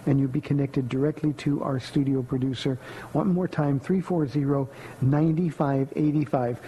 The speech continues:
We are live from our men's retreat at Camp Buckner in a place called Burnet, Texas. The weather has been good. It rained a little bit yesterday, but we've escaped any rain today.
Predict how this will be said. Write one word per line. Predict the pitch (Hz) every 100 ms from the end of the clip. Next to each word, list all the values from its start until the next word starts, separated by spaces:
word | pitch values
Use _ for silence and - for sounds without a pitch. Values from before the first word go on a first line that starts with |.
| - -
We | 156 202 285
are | - 175 175
live | 165 160 165 180 190 175 -
from | - 170 165 165
our | 151 151
men's | 147 160 185 196 156
retreat | 170 160 - 165 175 208
at | 139 -
Camp | 160 151 123 120
Buckner | 156 - 180 180
in | 143
a | 131
place | 160 160 -
called | 147 139 135 - 123
Burnet, | 156 196 214 262 - -
Texas. | 180 175 - - - - - - - - - -
The |
weather | 123 160 160 185
has | 139 143 120
been | 117 131
good. | 120 156 196
It | 180
rained | 147 151
a | 135
little | 131 135
bit | 151
yesterday, | 147 - 165 170
but | 170
we've | 143 123
escaped | 127 - 156 151 156
any | 147 139
rain | 147 156 156
today. | 151 143 147 202